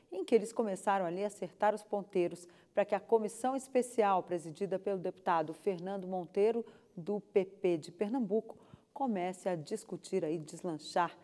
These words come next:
esse projeto, que é uma promessa aí do governo desde o início, especialmente da equipe econômica do ministro Paulo Guedes. E pra discutir esse e outros assuntos,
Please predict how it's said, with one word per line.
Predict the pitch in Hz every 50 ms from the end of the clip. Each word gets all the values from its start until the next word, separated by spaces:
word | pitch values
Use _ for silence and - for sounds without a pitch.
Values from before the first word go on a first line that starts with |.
| - - _ _ _ _ _
esse | - 185 175 170 - - - - 175 165
projeto, | - - - _ - 185 185 180 165 139 147 185 196 214 208 190 185 - - 160
que | - -
é | 262
uma | 381 381 349 330
promessa | - 262 220 180 175 180 196 202 190 196 - 208 - - - - - _ -
aí | 180 170 165 175
do | 165 180
governo | 156 175 165 139 170 180 185 175 165 180 175
desde | 151 175 170 170 - 175
o | 180
início, | 170 170 165 160 151 - -
especialmente | 156 - - 165 - 165 156 156 165 175 170 - - - - _ _
da | - 180 165
equipe | 160 - 190 175 180
econômica | - - 156 156 165 180 185 190 185 - 196
do | 170 185
ministro | 180 180 170 175 175 170 - - 175
Paulo | - - - 170 160 156 156
Guedes. | 139 127 160 165 170 165 147 127 - - 131 - - - - - - - _ _ -
E | 190
pra | - 208 190 190
discutir | 185 - - 185 175 - - 208
esse | 202 185 180 202 214 190 - - 190
e |
outros | 180 175 175 - 170 156
assuntos, | 160 147 147 - - - 262 302 294 302 285 302